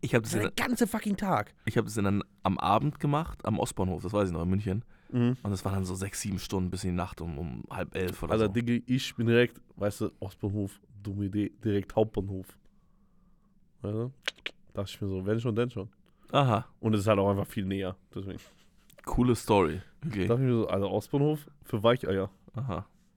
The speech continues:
Speaker 2: Aber bestimmt, wieso bist du so im Ostbahnhof? Ist doch genau am anderen Ende von dir.
Speaker 1: Ja, die hatten so, äh, Abendkurse. Das
Speaker 2: Ach, da
Speaker 1: heißt,
Speaker 2: hast
Speaker 1: ich
Speaker 2: du
Speaker 1: bin
Speaker 2: eher
Speaker 1: nach der
Speaker 2: Bock
Speaker 1: Schule,
Speaker 2: drauf,
Speaker 1: glaub ich,
Speaker 2: oder
Speaker 1: noch dahin
Speaker 2: was?
Speaker 1: gegangen.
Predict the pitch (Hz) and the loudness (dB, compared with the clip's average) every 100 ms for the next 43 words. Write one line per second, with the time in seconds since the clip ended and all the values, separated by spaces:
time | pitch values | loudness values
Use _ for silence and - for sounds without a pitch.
0 | _ _ _ - - 117 123 - 151 156 | _ _ _ -12 -2 0 0 -4 -4 -4
1 | 101 120 135 107 - 120 277 190 101 101 | -4 -2 -2 -2 -2 -4 -2 -2 -6 -10
2 | - - - 175 113 127 110 113 95 95 | -8 -8 -8 -4 0 0 2 0 0 0
3 | 170 180 - 98 98 87 110 110 113 120 | 0 -2 -4 -6 -2 -2 0 0 0 -2
4 | 110 107 101 - 98 98 98 98 - 107 | 2 2 2 2 0 0 0 -2 0 0
5 | 101 - 90 80 73 - - - 104 107 | 0 -4 -6 -6 -8 -12 -16 -10 0 2
6 | 101 - 104 113 92 120 110 90 90 76 | 2 4 6 8 6 2 2 2 2 0
7 | 92 92 90 92 92 92 90 | -2 -4 -2 -2 -2 -4 -6